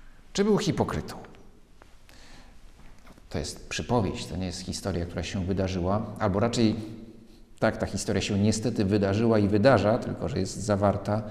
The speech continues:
no, w jakimś opowiadaniu fikcyjnym. Czy Pan Jezus przedstawia więc tego pierwszego syna jako hipokrytę?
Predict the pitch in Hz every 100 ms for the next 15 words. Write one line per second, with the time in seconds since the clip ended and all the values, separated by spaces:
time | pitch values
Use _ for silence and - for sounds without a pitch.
0 | - - - - - - - - 104 -
1 | 101 - - 101 101 101 98 98 92 -
2 | 80 78 127 156 - - - - - -
3 | - - - - - - - - - -
4 | - - - - - 101 113 110 110 107
5 | 117 101 - 127 113 104 - 117 120 113
6 | 113 110 - 113 110 113 - - 107 127
7 | -